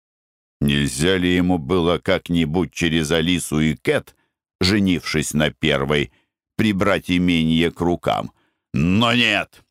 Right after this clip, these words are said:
Для него было важно тотчас же получить имение в полное свое распоряжение, чтобы он мог под залог его достать денег.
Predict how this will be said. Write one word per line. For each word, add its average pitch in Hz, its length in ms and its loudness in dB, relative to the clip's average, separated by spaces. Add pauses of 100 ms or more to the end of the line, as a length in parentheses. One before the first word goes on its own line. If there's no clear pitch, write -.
(1000)
Для 92 240 2
него 113 300 2
было 175 240 2
важно 123 360 0
тотчас 117 460 0
же 117 140 0
получить 113 500 0
имение 98 460 2
в - 100 -14
полное 110 420 2
свое 87 360 2
распоряжение, 90 840 2 (180)
чтобы 131 300 0
он 127 240 0
мог 131 320 0
под 120 180 0
залог 117 380 0
его 120 240 2
достать 104 480 0
денег. 95 540 0